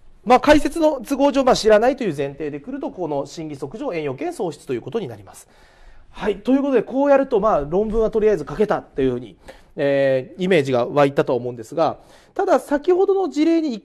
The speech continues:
回また戻りますけど、結論として、本当にその結論でいいですかね。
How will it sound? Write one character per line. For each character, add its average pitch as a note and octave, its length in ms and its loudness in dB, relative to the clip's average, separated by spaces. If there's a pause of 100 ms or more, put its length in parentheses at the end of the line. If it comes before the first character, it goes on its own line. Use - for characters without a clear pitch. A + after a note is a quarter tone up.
回 C#4+ 180 4
ま B3+ 100 -2
た B3 120 0
戻 F#3+ 260 -2
り A#3 100 -6
ま A#3 120 -2
す A3+ 100 -20
け C3 100 -8
ど、 C3 280 -4 (560)
結 C4+ 340 -4
論 G#4 240 0
と G4 160 -4
し - 180 -10
て、 F#3+ 380 0
本 F4+ 400 0
当 F4+ 260 0
に F4+ 140 -2
そ - 260 -8
の C4 160 -4
結 B3+ 300 -6
論 A#3 160 -2
で G#3 160 -2
い G#3 40 -4
い F3+ 40 -6
で B2 80 -10
す - 80 -20
か G#2+ 120 -20
ね。 A2+ 200 -16